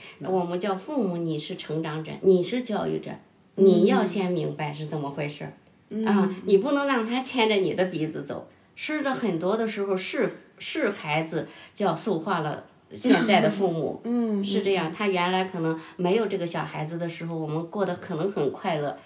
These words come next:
Speaker 1: 嗯。
Speaker 2: 也是一个阳光的人，
Speaker 1: 嗯。
Speaker 2: 也不是那么急躁的。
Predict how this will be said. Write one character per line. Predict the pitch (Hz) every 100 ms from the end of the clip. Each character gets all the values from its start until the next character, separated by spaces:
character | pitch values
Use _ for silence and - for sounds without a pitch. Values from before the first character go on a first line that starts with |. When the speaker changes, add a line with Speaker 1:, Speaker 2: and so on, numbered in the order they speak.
| -
Speaker 1:
嗯。 | 220
Speaker 2:
也 | 214 185 -
是 | -
一 | 202
个 | 180
阳 | 170 156 170
光 | 175 180
的 | 170
人， | 151 147 - -
Speaker 1:
嗯。 | -
Speaker 2:
也 | 240 226
不 | 208
是 | 185 220
那 | 208
么 | 175
急 | 165 160
躁 | 156 185 156
的。 | 151